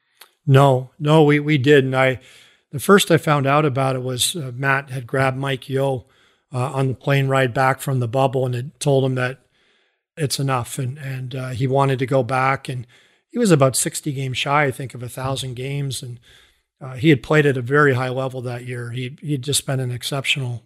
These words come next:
player, like a, a true top pairing defenseman. He was a little bit older, but he had played so well. And, you know, I, I, I knew the, um, you know, the pandemic was tough on him.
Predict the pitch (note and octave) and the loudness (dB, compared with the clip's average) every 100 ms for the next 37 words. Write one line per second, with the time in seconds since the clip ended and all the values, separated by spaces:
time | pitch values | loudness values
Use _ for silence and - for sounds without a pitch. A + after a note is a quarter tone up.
0 | _ C#3 C#3 C3 A#2+ A#2+ C3+ A#2+ - A#2 | _ 0 2 0 -4 -10 -12 -16 -10 0
1 | - C#3+ - C#3 C3+ C#3+ C3+ B2+ B2 C#3 | 4 4 4 0 0 -6 -4 -6 -6 -4
2 | C#3 - D3 C3+ B2+ C3 C#3+ C#3+ C#3 C3+ | -4 -4 -6 -6 -2 4 6 4 2 -2
3 | C#3 C#3 B2+ C3 B2+ A#2+ C#3 C3 - C3+ | -2 -2 -4 -6 -8 -6 -6 -2 -2 -4
4 | C3 C3 C3+ C3 A#2 _ - _ _ _ | -6 -6 -6 -6 -10 _ -20 _ _ _
5 | _ _ E3+ D#3+ D3+ F#3 D#3+ F3 D#3+ E3 | _ _ 4 6 4 2 -4 -4 0 4
6 | F3+ F#3 D#3+ D#3+ D3 C#3+ C3+ B2+ A#2 - | 6 6 4 2 4 4 2 0 -6 -10
7 | _ _ _ _ - _ _ _ _ _ | _ _ _ _ -18 _ _ _ _ _
8 | - F#3 C#3+ C#3 E3+ D#3 D#3 D#3 D3 C#3+ | 0 4 4 4 2 4 4 2 0 -2
9 | - - D3+ - D3 C#3+ C#3+ | 0 2 0 2 0 0 -2